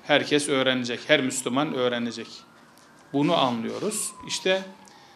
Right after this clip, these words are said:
bizler bunun için Diyanet İşleri Başkanlığı olarak çocuklarımıza, gençlerimize, sizin gibi kardeşlerimize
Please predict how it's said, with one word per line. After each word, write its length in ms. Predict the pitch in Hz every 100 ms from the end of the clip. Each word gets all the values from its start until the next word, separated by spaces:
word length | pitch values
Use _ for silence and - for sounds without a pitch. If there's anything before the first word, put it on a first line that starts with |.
| - - - - - - - - -
bizler 640 | 165 135 147 170 - - - - - - - -
bunun 180 | 156 135
için 320 | - 117 110
Diyanet 220 | 123 127
İşleri 260 | - 127 120
Başkanlığı 680 | 120 - - 120 117 143
olarak 320 | 131 110 123 143 - - - - - -
çocuklarımıza, 800 | - 139 127 - 123 123 123 127
gençlerimize, 1040 | 120 123 123 - 127 117 117 113 120 117 123 139
sizin 460 | - 131 120 123 120
gibi 400 | 117 120 120 -
kardeşlerimize 920 | - 123 117 117 - 120 113 113 131